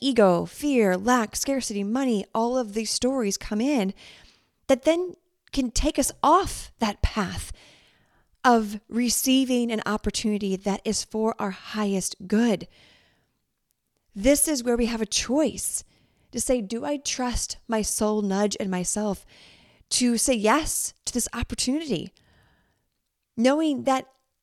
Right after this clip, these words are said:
I can trust myself. I will get exactly what I need.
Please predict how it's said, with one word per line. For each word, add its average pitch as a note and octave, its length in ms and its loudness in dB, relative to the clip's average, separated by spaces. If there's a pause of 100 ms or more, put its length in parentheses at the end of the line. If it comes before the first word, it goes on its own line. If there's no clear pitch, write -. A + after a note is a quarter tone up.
I C#4+ 100 4
can E4 220 2
trust D4 300 -4
myself. A3 580 -2 (380)
I B3+ 120 0
will C4+ 140 -2
get C4 240 -4
exactly A#3 500 -6
what A#3 140 -6
I A#3 80 -4
need. A3+ 580 -4